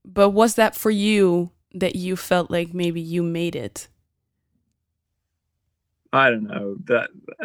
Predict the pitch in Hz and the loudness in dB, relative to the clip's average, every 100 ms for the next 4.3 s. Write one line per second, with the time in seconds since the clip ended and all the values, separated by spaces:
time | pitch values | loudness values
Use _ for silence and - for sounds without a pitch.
0 | 120 143 135 135 127 110 113 107 113 107 | -2 0 2 2 2 2 0 -2 -4 -4
1 | - 101 101 107 104 104 101 104 104 98 | -4 -4 -2 -4 -4 -6 -4 -4 -4 -6
2 | - 120 110 - - 101 - 120 147 - | -8 -8 -8 -10 -14 -8 -6 2 0 2
3 | 135 131 147 - - 135 - 120 117 117 | 0 2 0 -4 -4 -4 -2 -6 -4 -2
4 | 110 101 113 | -4 -4 -6